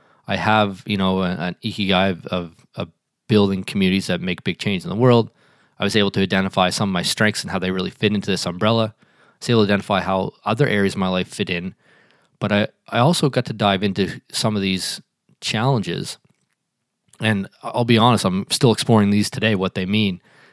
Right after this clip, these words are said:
How do I tend the garden in these areas of my life that are less, you know, picking an area out of a Venn diagram or more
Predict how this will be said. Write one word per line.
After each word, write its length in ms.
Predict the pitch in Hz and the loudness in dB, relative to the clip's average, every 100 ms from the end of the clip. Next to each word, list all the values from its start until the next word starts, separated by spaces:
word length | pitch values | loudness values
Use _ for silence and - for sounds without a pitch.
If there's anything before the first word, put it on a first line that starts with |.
| - | -6
How 160 | 113 | 0
do 100 | 110 | 2
I 80 | 101 | 2
tend 300 | 95 110 101 | 2 0 0
the 60 | 98 | 0
garden 320 | 101 98 95 | 0 0 0
in 100 | 92 | 0
these 180 | 123 139 | 2 2
areas 300 | 101 95 90 | 0 0 -2
of 60 | |
my 100 | 90 | -4
life 320 | 92 90 90 _ _ _ _ _ _ | -2 -2 -4 _ _ _ _ _ _
that 160 | - 95 | 0 2
are 160 | 95 90 | 2 2
less, 540 | 101 98 - - - - | 0 0 0 -4 -8 -6
you 80 | |
know, 200 | 98 92 - _ _ | -4 -4 -6 _ _
picking 300 | - - 101 | -6 -4 -4
an 160 | 92 95 | -4 0
area 280 | 98 95 95 | 0 2 2
out 80 | 92 | 0
of 60 | |
a 60 | 90 | 0
Venn 180 | 95 92 | -2 2
diagram 500 | 107 110 92 98 95 | 2 2 0 -4 -2
or 140 | 95 | -4
more 380 | 95 95 98 | -2 0 0